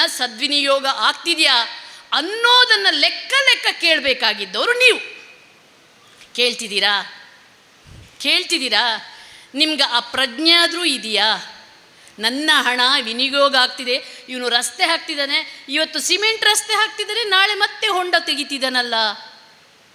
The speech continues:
ಈ ಸ್ಮಾರ್ಟ್ ಸಿಟಿ ಆಗ್ತಿದೆ, ಮತ್ತೆ ಹೊಂಡ ತೆಗಿತಿದಾರಲ್ಲ ಅಂತ ಯಾರಾದ್ರೂ ಕೇಳಿದ್ದೀರಾ ನೀವು? ಕೇಳಲಿಲ್ಲಲ್ಲ. ಯಾಕಂದ್ರೆ ನಿಮ್ಗೆ ಗೊತ್ತಿಲ್ಲ ಅದು ನಿಮ್ಮ ಹಣ ಅಂತ. ಆದ್ರೆ ನಿಮ್ಮ ಪರವಾಗಿ ದನಿ ಎತ್ತಬೇಕಾದವಳು ನಾನು,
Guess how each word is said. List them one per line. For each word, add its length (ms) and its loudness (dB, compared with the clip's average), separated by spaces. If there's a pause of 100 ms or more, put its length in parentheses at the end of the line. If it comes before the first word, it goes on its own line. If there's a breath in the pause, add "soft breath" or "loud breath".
(140)
ಈ 140 4
ಸ್ಮಾರ್ಟ್ 420 2
ಸಿಟಿ 280 2
ಆಗ್ತಿದೆ, 540 2
ಮತ್ತೆ 380 -2
ಹೊಂಡ 280 0
ತೆಗಿತಿದಾರಲ್ಲ 720 -4 (340 loud breath)
ಅಂತ 200 -8
ಯಾರಾದ್ರೂ 580 0
ಕೇಳಿದ್ದೀರಾ 600 -2
ನೀವು? 360 -6 (1000)
ಕೇಳಲಿಲ್ಲಲ್ಲ. 580 -2 (640)
ಯಾಕಂದ್ರೆ 180 -2
ನಿಮ್ಗೆ 240 2
ಗೊತ್ತಿಲ್ಲ 420 0
ಅದು 120 -2
ನಿಮ್ಮ 320 -2
ಹಣ 220 -4
ಅಂತ. 320 -8 (460 loud breath)
ಆದ್ರೆ 760 0
ನಿಮ್ಮ 320 4
ಪರವಾಗಿ 720 4
ದನಿ 160 2
ಎತ್ತಬೇಕಾದವಳು 800 0
ನಾನು, 240 2